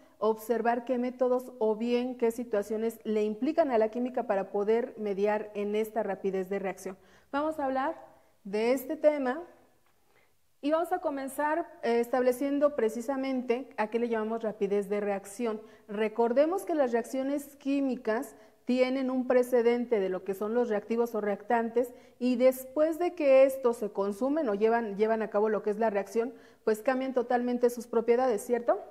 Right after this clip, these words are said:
Entonces, la intención de esta velocidad, la intención de una reacción química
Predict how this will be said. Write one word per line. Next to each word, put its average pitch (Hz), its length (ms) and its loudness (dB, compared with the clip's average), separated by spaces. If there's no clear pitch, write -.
Entonces, 247 500 -2
la 240 160 2
intención 285 580 0
de 349 160 4
esta 330 240 6
velocidad, 240 580 2
la 247 140 -2
intención 240 480 -2
de 294 80 0
una 294 160 -2
reacción 254 460 -2
química 254 500 -2